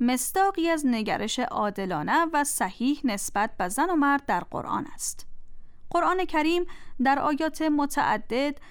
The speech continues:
زنان و مردان را به طور مساوی به کسب فضایل و حرکت به سوی کمال دعوت می‌کند و در آیات خود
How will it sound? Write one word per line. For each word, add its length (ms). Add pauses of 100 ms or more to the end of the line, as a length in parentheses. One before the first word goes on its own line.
(220)
زنان 420
و 100
مردان 480
را 140
به 140
طور 360
مساوی 680
به 120
کسب 420
فضایل 760
و 120
حرکت 560
به 80
سوی 300
کمال 440
دعوت 500
می‌کند 440 (420)
و 180
در 180
آیات 420
خود 420